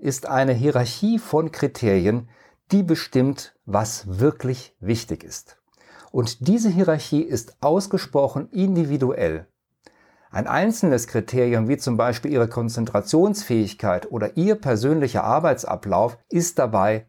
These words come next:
zu wenig. Spielen wir das an einem Beispiel einmal durch. Sie kommen um acht Uhr dreißig ins Büro und haben um neun Uhr einen Gesprächstermin bei Ihrer Vorgesetzten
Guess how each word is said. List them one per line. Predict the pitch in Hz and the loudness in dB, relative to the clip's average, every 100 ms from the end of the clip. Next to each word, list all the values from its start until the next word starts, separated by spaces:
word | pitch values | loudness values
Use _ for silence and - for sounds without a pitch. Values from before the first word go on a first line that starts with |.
| _ | _
zu | - 123 | -4 -2
wenig. | 87 73 - - - _ _ _ _ _ _ | -2 -6 -14 -20 -20 _ _ _ _ _ _
Spielen | - - 208 226 | -14 -2 2 2
wir | 190 | 4
das | 170 156 | 2 2
an | |
einem | 139 135 117 | 0 0 0
Beispiel | 107 135 - - 139 | 2 0 0 -4 0
einmal | 123 120 | 0 0
durch. | 92 73 - - _ _ _ _ _ _ _ | -4 -10 -14 -20 _ _ _ _ _ _ _
Sie | - 113 | -10 -8
kommen | - 180 214 202 | -2 0 0 -2
um | 147 | -4
acht | - 156 - | -6 -6 -4
Uhr | 120 | -2
dreißig | 110 117 117 110 | 0 0 0 -6
ins | 107 98 | -8 -10
Büro | - 95 113 165 226 | -8 -6 0 2 2
und | 240 120 92 | -2 -8 -6
haben | 113 139 165 | -2 -2 -2
um | 135 101 98 | -4 0 4
neun | 107 156 170 | 4 2 0
Uhr | 165 151 151 - | 0 0 0 -2
einen | 117 104 92 | 0 0 0
Gesprächstermin | 90 - 117 147 170 - 165 143 131 131 143 127 | -4 -4 0 2 0 -2 0 0 2 2 0 0
bei | 101 110 | -2 -2
Ihrer | - 117 123 | 0 2 2
Vorgesetzten | - 151 123 90 85 - - 160 | 2 0 2 0 -2 -8 -6 -6